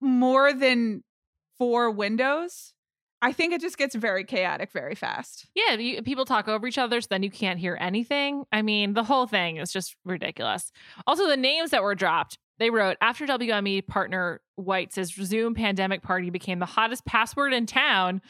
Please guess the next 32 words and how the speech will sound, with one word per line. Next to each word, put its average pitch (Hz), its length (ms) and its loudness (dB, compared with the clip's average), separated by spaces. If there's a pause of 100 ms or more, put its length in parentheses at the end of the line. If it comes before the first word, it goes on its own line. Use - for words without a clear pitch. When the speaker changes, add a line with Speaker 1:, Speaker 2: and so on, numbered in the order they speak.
(240)
Speaker 2:
attracting 226 460 0
stars 214 340 2
including 214 320 0
John 247 220 0
Mayer, 262 240 2
Liam 208 260 0
Payne, 220 300 0
Marcus 185 280 0
Mumford, 202 380 -2
James 190 260 -2
Bay, 208 220 2
Tina 185 320 -4
Fey, 190 300 0
Charlie 190 380 0 (100)
Puth, 233 240 -2
and 190 180 -2
Billy 202 240 0
Ray 196 160 0
Cyrus, 233 580 0 (280)
we're 233 80 -2
told 233 240 2
that 208 80 2 (200)
O-, 214 60 2
Oseary, 233 560 0
who's 190 180 -2
long 233 240 0
hosted 269 420 -2
big 220 200 0
Oscar 196 380 -2
bashes 185 440 -2
with 175 140 -8
Madonna, 202 560 2